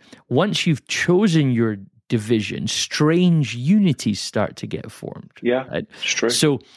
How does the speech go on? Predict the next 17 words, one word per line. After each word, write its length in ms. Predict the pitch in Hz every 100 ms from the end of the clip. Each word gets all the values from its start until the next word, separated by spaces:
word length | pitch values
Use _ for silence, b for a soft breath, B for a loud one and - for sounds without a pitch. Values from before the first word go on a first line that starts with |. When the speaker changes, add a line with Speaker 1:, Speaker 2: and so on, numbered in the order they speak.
| B
Speaker 2:
It's 120 | -
Speaker 1:
so 80 | 147
Speaker 2:
true. 20 |
Speaker 1:
here 200 | 117 233
you 140 | 214
have 200 | 131 135 117
this 140 | 117
strange 500 | - - 139 131 110
unity 580 | 117 123 113 - 101 - b b b 117
of, 420 | 117 110 98 - _ _ _ -
of, 240 | 110 110 -
of 260 | 113 107
Jewish 640 | 101 113 139 147 110 - - _ _
people 560 | - 120 120 104 95 b b b _
who 200 | - 120
don't 540 | 101 135 139 139 -
believe 580 | 117 104 104 71 104